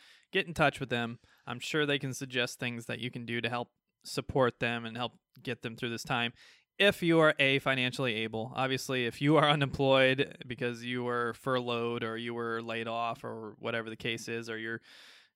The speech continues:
working at reduced rates because your company just can't afford to pay you the full rate or whatever the case is. I know there's a lot of situations. You know, we have, uh, my girlfriend and I have several friends who have been either furloughed or given reduced pay for this period.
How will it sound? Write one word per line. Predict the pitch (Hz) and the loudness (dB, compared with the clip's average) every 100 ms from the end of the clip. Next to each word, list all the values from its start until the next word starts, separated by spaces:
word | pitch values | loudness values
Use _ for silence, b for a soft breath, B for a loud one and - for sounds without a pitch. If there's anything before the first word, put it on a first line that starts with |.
| - - | -20 -20
working | - 131 123 135 120 | -6 0 0 0 -2
at | 117 | -2
reduced | 127 120 131 127 - | -6 -2 -2 -2 -2
rates | 127 123 120 - | 0 2 0 -6
because | 131 - 120 113 110 - | -8 -4 -2 -4 -8 -8
your | 117 107 | -8 -6
company | 123 120 117 113 | -6 -4 -6 -8
just | 110 | -10
can't | - 113 | -8 -8
afford | 110 117 110 | -6 -8 -8
to | - | -2
pay | 147 | 2
you | 147 139 123 | 4 2 0
the | |
full | - 127 | -2 0
rate | 123 127 123 | 2 4 2
or | - 120 | 0 -4
whatever | 120 139 135 | 2 2 2
the | 127 | -2
case | 131 120 120 | -2 -2 -2
is. | 113 110 | -2 -2
I | |
know | 113 120 | -4 -2
there's | 120 113 | -4 -6
a | |
lot | 117 117 | -4 -2
of | 113 | -4
situations. | 110 113 113 113 - 113 117 - B B B - | -8 -8 -6 -6 -8 -10 -12 -16 B B B -14
You | |
know, | 107 107 | -10 -6
we | |
have, | 110 110 - - _ _ _ 120 | -6 -6 -12 -20 _ _ _ -14
uh, | 117 85 | -12 -12
my | 110 | -10
girlfriend | 113 120 123 117 | -6 -4 -4 -4
and | 117 | -4
I | |
have | 117 - | -4 -2
several | 139 127 | 0 0
friends | 113 143 135 135 127 | 0 0 0 0 -2
who | 120 | 0
have | 117 | 0
been | 120 117 113 104 | -2 -6 -6 -10
either | 110 107 | -8 -8
furloughed | - 135 131 127 123 117 | -2 0 2 2 2 -2
or | 113 107 107 - 117 | -6 -6 -8 -12 -12
given | 123 117 113 | -10 -8 -10
reduced | 113 117 110 - | -10 -10 -10 -4
pay | 143 139 | 0 0
for | 139 131 | 0 -2
this | 120 | -4
period. | - 143 135 131 127 123 | -2 0 2 4 2 0